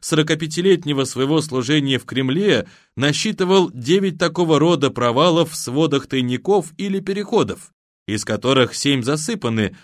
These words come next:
а два починены и не завалены. В последние пятидесятилетия нынешнего столетия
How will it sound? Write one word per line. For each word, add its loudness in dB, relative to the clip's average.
а 2
два 2
починены 0
и -2
не -4
завалены. -6
В -20
последние 0
пятидесятилетия -4
нынешнего -4
столетия -4